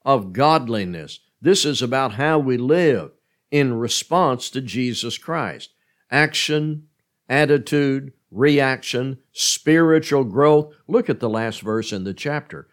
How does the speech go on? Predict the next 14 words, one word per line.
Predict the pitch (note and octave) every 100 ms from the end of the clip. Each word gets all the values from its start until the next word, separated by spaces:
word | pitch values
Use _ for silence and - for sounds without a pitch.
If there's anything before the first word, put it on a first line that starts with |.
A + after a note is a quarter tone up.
| _ _
"But | G#2+ C#3 - B2+
grow | A2+ D#3+ G#3+ F#3 A#2+ D#2 - _ -
in | D3+ C3
the | A#2
grace | F#2+ C#3 C3 A#2+ A#2
and | G#2+
knowledge | A#2+ C3 G#2+ E2+ D2+ - _ _ -
of | F#2
our | G#2 G2+ G2+
Lord | A#2 B2 G#2+
and | F#2+ F#2
Savior | - A2+ A2 E2+ F#2
Jesus | D#2+ A2+ G#2+ - F2
Christ." | - G2+ F2 B1+ - -